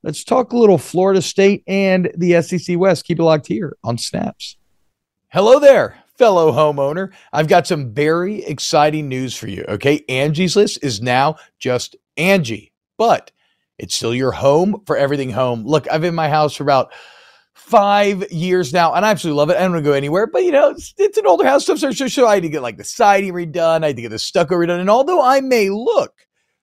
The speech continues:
like the epitome of a handyman, it may shock you, dear viewer, but I am indeed not handy. In fact,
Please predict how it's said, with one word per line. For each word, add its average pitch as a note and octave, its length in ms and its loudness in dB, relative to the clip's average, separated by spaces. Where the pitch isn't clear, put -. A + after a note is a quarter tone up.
like E3+ 220 2
the D3+ 160 0
epitome G3 640 -2
of C#3+ 160 -4
a C#3 80 4
handyman, F3 880 0
it E3 80 -8
may F3 160 -6
shock E3 480 0
you, C#3+ 140 0
dear A2+ 220 -2
viewer, G#2+ 260 -2
but G#2+ 280 0
I B2 180 0
am B2 160 -2
indeed G#2 420 -6
not G#2+ 440 -4
handy. F2+ 480 -6
In C3 120 -4
fact, D#3+ 280 2